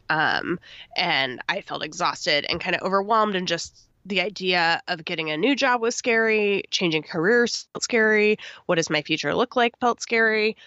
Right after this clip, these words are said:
And th-, so that was going on. I was in a relationship that wasn't good for me. Um, and I was just kind of, I was stuck in this job. I was stuck in this relationship, and that's going on. And then I'm start having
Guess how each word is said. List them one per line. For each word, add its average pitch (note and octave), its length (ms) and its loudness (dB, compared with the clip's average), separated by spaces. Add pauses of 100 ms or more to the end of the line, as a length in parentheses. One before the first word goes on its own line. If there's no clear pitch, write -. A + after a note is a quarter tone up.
(340)
And G3 140 0
th-, G3 100 -2
so G3+ 140 0
that F3+ 200 2
was F#3+ 120 -2
going F3+ 220 0
on. E3+ 160 2
I D#3+ 80 2
was E3 120 -4
in E3 80 -4
a D#3 60 -6
relationship G#3+ 800 0 (200)
that F3+ 420 0
wasn't E3 380 -6
good E3+ 200 -4
for F3 180 -6
me. D#3+ 420 -2 (260)
Um, D#3 260 0
and E3+ 80 0
I F3+ 60 2
was F3+ 100 -2
just - 140 -2
kind G3+ 140 -6
of, D3+ 60 -6
I - 40 -6
was - 100 -10
stuck - 280 -2
in E3+ 80 -4
this D#3+ 140 -6
job. C#3+ 300 -2
I D3 80 -6
was D3+ 120 -8
stuck - 280 -4
in D#3+ 80 -6
this D#3 200 -6
relationship, C#3+ 840 -4 (340)
and D#3 400 -2 (480)
that's F3+ 260 0
going D#3+ 320 -2
on. D3 380 -4
And E3 200 -6
then D#3 260 -4
I'm D#3+ 180 -6 (300)
start - 220 0
having D3+ 580 -4